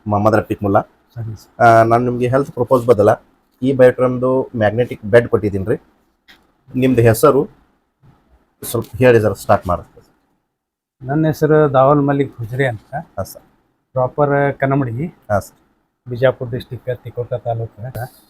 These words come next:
Speaker 2: ಕೆ ವಿಯಲ್ಲಿ ಕ್ಯಾಶರ್ ಆಗಿದ್ದೆ.
Speaker 1: ಹಾ, ಸರ್.
Speaker 2: ಇಲ್ಲೇ ಸೆಟ್ಲ್ ಆಗಿ, ಇಲ್ಲೇ ರಿಟೈರ್ಡ್ ಆಗಿ, ಇಲ್ಲೇ ಸೆಟ್ಲ್ ಆಗಿದ್ದೀನಿ.
Speaker 1: ಹಾ, ಸರ್.
Speaker 2: ಆಮೇಲೆ ನಿಮ್ ಬೆಡ್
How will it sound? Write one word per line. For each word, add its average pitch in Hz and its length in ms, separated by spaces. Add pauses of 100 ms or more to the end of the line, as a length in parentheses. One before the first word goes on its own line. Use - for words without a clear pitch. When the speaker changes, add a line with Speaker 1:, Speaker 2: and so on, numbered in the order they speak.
(500)
Speaker 2:
ಕೆ 147 140
ವಿಯಲ್ಲಿ 151 340
ಕ್ಯಾಶರ್ 143 340
ಆಗಿದ್ದೆ. 123 340
Speaker 1:
ಹಾ, - 400
ಸರ್. - 680
Speaker 2:
ಇಲ್ಲೇ 147 200
ಸೆಟ್ಲ್ 151 300
ಆಗಿ, 143 280 (1000)
ಇಲ್ಲೇ 135 200
ರಿಟೈರ್ಡ್ 135 380
ಆಗಿ, 123 200
ಇಲ್ಲೇ 120 260
ಸೆಟ್ಲ್ 120 280
ಆಗಿದ್ದೀನಿ. 110 500 (100)
Speaker 1:
ಹಾ, 104 80
ಸರ್. - 200 (1300)
Speaker 2:
ಆಮೇಲೆ 120 440
ನಿಮ್ 117 240
ಬೆಡ್ 131 260